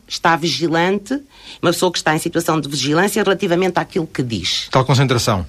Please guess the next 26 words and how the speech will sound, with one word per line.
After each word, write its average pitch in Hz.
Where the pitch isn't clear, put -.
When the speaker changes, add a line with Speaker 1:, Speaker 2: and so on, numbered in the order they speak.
Speaker 1:
A 127
tal 147
concentração. 143
Por -
exemplo, 165
isto 202
até 220
é 220
uma 202
coisa 202
interessante 190
a 147
ver, 175
por 180
exemplo, 180
nos 170
diálogos 165
dos 156
políticos, -
não 120
é? 160
Aqueles, 139
aqua-, 117
às 123
vezes 139
aquelas, 127